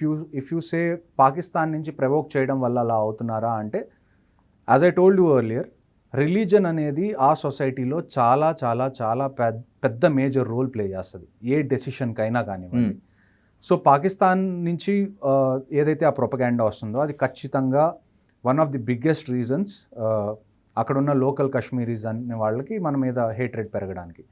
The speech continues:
Speaker 2: Hmm.
Speaker 1: మీరు మూడో పాయింట్ చెప్పారు, ఇండియన్ ఆర్మీ ట్రీటింగ్ హార్ష్లీ అంటే, ఇప్పుడు మీరు చెప్పండి, ఇక్కడ హైదరాబాద్లో పోలీస్, ఆ,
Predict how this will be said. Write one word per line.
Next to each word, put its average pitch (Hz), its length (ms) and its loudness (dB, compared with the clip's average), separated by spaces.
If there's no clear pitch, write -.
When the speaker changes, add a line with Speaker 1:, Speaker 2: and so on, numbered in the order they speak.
Speaker 2:
Hmm. 107 120 -2
Speaker 1:
మీరు 156 140 2
మూడో 202 280 8
పాయింట్ 123 360 0
చెప్పారు, 98 240 -6
ఇండియన్ 165 300 -2
ఆర్మీ 160 380 -2
ట్రీటింగ్ 143 420 -4
హార్ష్లీ 120 420 0
అంటే, 120 220 -4
ఇప్పుడు 160 180 -6
మీరు 147 240 -4
చెప్పండి, 117 420 -4
ఇక్కడ 139 600 4
హైదరాబాద్లో 170 500 4
పోలీస్, 170 560 0
ఆ, 127 400 4